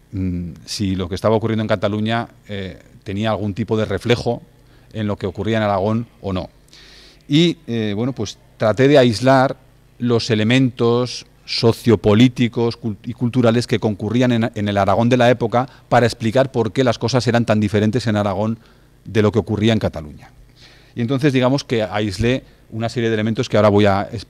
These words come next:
exponer muy brevemente. Todo esto, digamos, para dar una idea del panorama en el que se movían las ideas lingüísticas en el Aragón de la época y el encaje,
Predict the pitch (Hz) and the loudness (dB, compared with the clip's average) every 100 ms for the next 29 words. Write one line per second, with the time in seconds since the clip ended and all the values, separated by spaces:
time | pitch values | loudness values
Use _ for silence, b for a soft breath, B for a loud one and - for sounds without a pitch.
0 | - 120 - 98 107 - - 104 104 98 | -16 -14 -8 -6 -6 -8 -8 -4 -2 -2
1 | 90 85 80 85 101 101 - 107 104 113 | -4 -6 -12 -8 -2 -2 -2 -2 -2 -2
2 | - 98 95 113 113 110 110 107 110 117 | 0 2 4 6 6 6 6 6 4 2
3 | 135 107 107 98 104 101 117 120 117 104 | -2 -4 -4 -2 2 6 6 6 2 -2
4 | 107 98 98 113 110 - 101 113 113 101 | -4 -2 0 0 0 0 0 2 0 0
5 | 110 - 110 110 - B B B 127 113 | -2 -2 0 0 0 B B B 2 4
6 | 107 101 98 117 120 120 131 127 127 143 | 6 6 8 6 8 8 6 4 2 0
7 | B B 135 120 113 104 139 123 143 | B B -4 -4 -4 -2 -2 0 -2